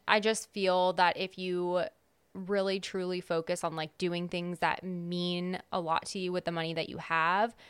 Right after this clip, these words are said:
you'll feel better about spending that money, if that makes sense. So if there are things that you're splurging on, like, make sure there are things that you are enjoying or things that, like, are important to you or things that are important to your family. And then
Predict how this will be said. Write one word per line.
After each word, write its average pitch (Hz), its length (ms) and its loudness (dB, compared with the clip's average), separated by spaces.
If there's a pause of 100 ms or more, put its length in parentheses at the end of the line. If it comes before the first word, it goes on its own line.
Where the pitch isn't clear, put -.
(260)
you'll 185 300 6
feel 175 340 2
better 160 240 4
about 160 200 0
spending - 260 -6
that - 120 -12
money, - 200 -10
if - 100 -14
that - 120 -8
makes - 200 -12
sense. - 260 -8
So 208 140 8
if 196 100 0
there 220 120 6
are 220 60 4
things 240 220 2
that 254 60 4
you're 196 120 2
splurging 185 460 -2
on, 196 200 2
like, 170 180 -2 (500)
make 233 240 4
sure 214 240 0
there 190 120 2
are 175 40 0
things 175 440 -4
that 151 340 -2 (540)
you 190 360 2
are 165 120 4
enjoying 143 640 -6
or 160 80 -4
things 202 360 0
that, 175 180 4
like, 165 180 2
are 160 140 2
important 160 440 -4
to 170 100 -10
you 165 140 -4
or 160 120 0
things 185 240 -4
that 170 80 0
are 165 60 0
important 160 340 -6
to 156 80 -10
your 160 80 -10
family. 160 560 -2
And 196 180 0
then 190 240 4